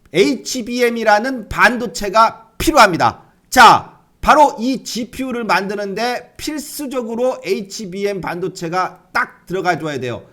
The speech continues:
그래서 이것을 직접적으로 공급하는 업체가 어디다? 바로 에스케이 하이닉스입니다. 그래서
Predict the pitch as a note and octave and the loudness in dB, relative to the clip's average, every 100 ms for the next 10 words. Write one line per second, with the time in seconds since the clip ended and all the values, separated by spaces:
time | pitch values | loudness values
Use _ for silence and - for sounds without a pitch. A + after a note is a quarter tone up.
0 | _ _ F#3+ G#3 G#3 C#3+ F3 G3+ G3 G3 | _ _ 0 0 -2 -8 -6 -4 -2 -4
1 | - - - G3+ _ - C4+ - B3 G3 | -6 -14 -14 -14 _ -4 -4 -4 -8 -4
2 | G3+ G#3+ - E3 G#3 G3 E3+ - F3 F3 | -4 -4 -4 -4 -4 -6 -10 -10 -10 -8
3 | D#3 - D#3 D3 - F#3 G#3+ B3 C4+ - | -12 -10 -8 -8 -6 -6 -2 4 4 4
4 | - _ _ - G3+ A3+ A3 - _ - | -6 _ _ -2 0 0 -4 -10 _ -4
5 | E3 E3 F3 F3 E3+ - - D4 B3 F#3+ | -4 -4 -6 -4 -6 -12 -12 -10 -10 -10
6 | D3+ C3+ G#2+ - _ _ _ - D#4 C#4 | -12 -8 -10 -10 _ _ _ -2 0 6
7 | D4 - - _ | 6 4 -2 _